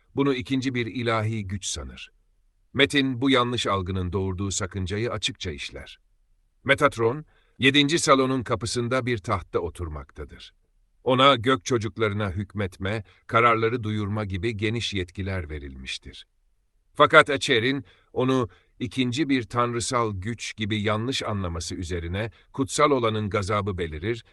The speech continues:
ve Metatron'un bu tahtta oturma ayrıcalığı elinden alınır. Melekler tarafından kamçılanarak cezalandırıldığı, böylece göklerdeki herkesin onun da bir kul,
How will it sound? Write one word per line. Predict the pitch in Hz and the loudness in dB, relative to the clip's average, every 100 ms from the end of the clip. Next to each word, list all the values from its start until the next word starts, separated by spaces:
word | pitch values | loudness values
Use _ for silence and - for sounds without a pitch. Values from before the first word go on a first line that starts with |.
| _ _ | _ _
ve | 113 | 2
Metatron'un | 117 113 127 120 117 113 113 107 | 2 0 -2 0 -2 0 -4 -6
bu | 123 | -2
tahtta | 113 90 - | -4 -2 -4
oturma | 98 98 110 110 113 | -4 -4 -4 -4 -4
ayrıcalığı | 95 85 85 85 82 107 127 | -4 -4 -4 -6 -6 -6 -4
elinden | 104 98 95 90 | -4 -4 -6 -6
alınır. | 69 64 60 - - _ _ _ _ _ _ _ _ _ _ | -8 -12 -16 -20 -20 _ _ _ _ _ _ _ _ _ _
Melekler | 123 127 123 143 135 | 4 4 6 6 6
tarafından | 123 110 101 107 113 107 | 6 0 0 0 0 2
kamçılanarak | 117 113 123 123 127 107 90 | -2 0 -2 0 0 -2 -2
cezalandırıldığı, | 98 92 90 87 80 82 80 92 117 113 - _ _ - | -4 -2 -2 -2 -6 -8 -8 -4 -4 -4 -12 _ _ 4
böylece | 143 139 113 123 | 6 6 2 2
göklerdeki | 117 110 120 120 113 120 110 | 2 2 2 2 2 -2 -4
herkesin | 127 120 107 92 107 113 | -4 -4 -6 -4 -4 -4
onun | 113 113 120 110 | -2 -2 -2 -2
da | 95 | -2
bir | 101 92 | -4 -6
kul, | - 107 107 | -6 -4 -4